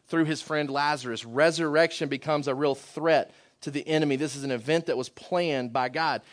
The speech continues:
which is so important when we think and when we teach our kids about the resurrection, that this is not something that God reacted to. This is something that God planned from the very beginning,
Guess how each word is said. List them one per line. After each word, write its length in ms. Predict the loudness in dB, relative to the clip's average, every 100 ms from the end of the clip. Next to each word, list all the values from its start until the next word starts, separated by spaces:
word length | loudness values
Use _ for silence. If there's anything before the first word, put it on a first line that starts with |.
| -14 -8
which 140 | -8
is 80 | 2
so 180 | 6 6
important 420 | 6 4 4 2
when 80 | -2
we 80 | -4
think 360 | 0 0 0
and 100 | -2
when 80 | -2
we 80 | -4
teach 240 | -6 -2
our 80 | -4
kids 480 | 0 2 2 0 -6 -20 -20 -8
about 480 | -8 0 2 4 2
the 100 | 4
resurrection, 640 | 4 4 2 2 2 -4
that 80 | -2
this 220 | -4 -4
is 100 | -4
not 220 | 0 0
something 280 | 0 -4 -4
that 100 | -4
God 260 | 0 0 0
reacted 640 | -4 -2 0 0 -2 -8 -6
to. 180 | -8
This 120 | -8 -10
is 80 |
something 240 | -10 -10 -8
that 140 | -6
God 260 | -2 -2 -2
planned 500 | -12 -6 -2 -2 -4
from 140 | -8
the 60 | -6
very 280 | -4 -4 -6
beginning, 560 | -10 -14 -14 -16 -18